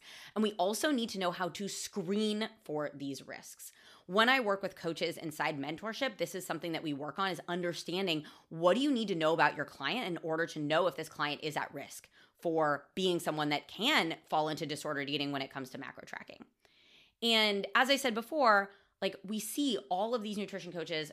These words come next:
macro-based coaches, promoting quote unquote sustainable fat loss, food freedom. And it's not food freedom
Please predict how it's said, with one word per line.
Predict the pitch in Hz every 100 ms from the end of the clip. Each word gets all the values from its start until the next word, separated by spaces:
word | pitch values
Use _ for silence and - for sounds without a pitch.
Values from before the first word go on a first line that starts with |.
| -
macro-based | 175 202 220 190 180
coaches, | - 156 156 151 - -
promoting | - 175 196 226 220
quote | - 202
unquote | 196 190
sustainable | 190 185 175 180 175
fat | 175 160
loss, | 165 160 160
food | - 170 156
freedom. | 160 151 147 151 - _ _ _ -
And | 208 202 -
it's | 214 -
not | 185 170 311 -
food | 277 277
freedom | - 285 180 95 185